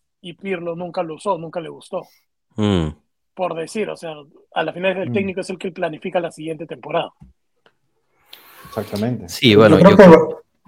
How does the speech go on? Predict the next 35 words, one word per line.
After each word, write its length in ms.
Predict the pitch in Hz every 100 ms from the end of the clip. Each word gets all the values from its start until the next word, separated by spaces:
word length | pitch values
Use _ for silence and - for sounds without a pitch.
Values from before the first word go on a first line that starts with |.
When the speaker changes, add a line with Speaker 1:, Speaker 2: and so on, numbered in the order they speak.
| _
Speaker 2:
Da-, 240 | - 131 113
dale, 240 | 120 95
dale, 220 | 101 85
Oliver. 160 | 82 80
Speaker 4:
sí, 80 | 214
no, 240 | 190 139
eva-, 260 | 151 151 160
evaluando 520 | 143 135 139 160 185
lo 100 | 147
que 80 | 131
fueron 240 | 135 151
los 160 | 139 131
últimos 380 | 123 139 131
años 220 | 117 123 123
de 80 | 113
Allegri, 560 | 104 104 107 107 113 _ _ _ _ - _ -
prácticamente 640 | 127 - 135 131 120 135
es, 340 | - - - _ _
Allegri 420 | - 113 110 127 135
fungió 480 | 131 117 120 123
hasta 280 | 131 127 127
de 240 | 110 107 -
comunicador, 840 | 107 107 107 - 123 160 139 113
de 120 | 110
directivo. 920 | 110 104 - - 156 143 120 113 - _ _ _ -
Yo 80 | 120
creo 160 | -
que 80 | 143
hay 60 | 131
una 200 | 151 143
confianza 540 | 135 120 127 127 156
bastante 760 | 139 - - 147 147 143 131 131
grande 360 | 127 117 113
en 80 | 113
Allegri. 440 | 107 107 110 123